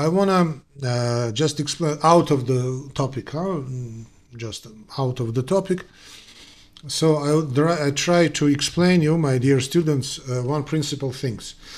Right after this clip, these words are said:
So atherosclerosis is the beginning of the, the long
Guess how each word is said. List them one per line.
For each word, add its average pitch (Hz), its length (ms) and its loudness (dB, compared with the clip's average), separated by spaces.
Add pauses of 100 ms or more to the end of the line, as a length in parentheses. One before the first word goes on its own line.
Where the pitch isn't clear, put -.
(120)
So 151 240 2
atherosclerosis 151 1080 2
is 139 100 -2
the 143 80 -2
beginning 135 600 0 (100)
of 120 260 -4
the, 131 280 0 (320)
the 143 280 -10
long 190 720 2